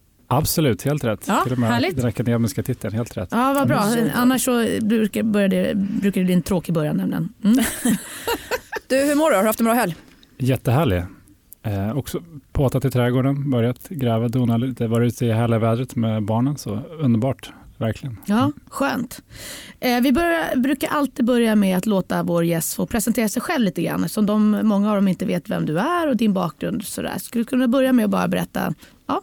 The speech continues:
Speaker 2: var kommer du ifrån och din uppväxt och, ja, vad du nu väljer att berätta?
Speaker 1: Absolut. Jag är norrlänning. Jag kommer från Härnösand som ligger nästan mitt i Sverige. Så där växte jag upp, men flyttade ganska snabbt därifrån. Eh,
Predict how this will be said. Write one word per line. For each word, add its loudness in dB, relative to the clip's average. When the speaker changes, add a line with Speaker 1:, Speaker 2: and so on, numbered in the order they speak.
Speaker 2:
var -2
kommer 4
du 2
ifrån 0
och 0
din 2
uppväxt -2
och, -4
ja, -4
vad -6
du 0
nu 4
väljer -2
att -2
berätta? -4
Speaker 1:
Absolut. 0
Jag 2
är 4
norrlänning. 4
Jag 0
kommer 2
från 0
Härnösand 0
som -2
ligger -4
nästan 0
mitt 0
i -6
Sverige. -2
Så -8
där 0
växte -2
jag 2
upp, -6
men -2
flyttade -4
ganska -2
snabbt -2
därifrån. 0
Eh, -8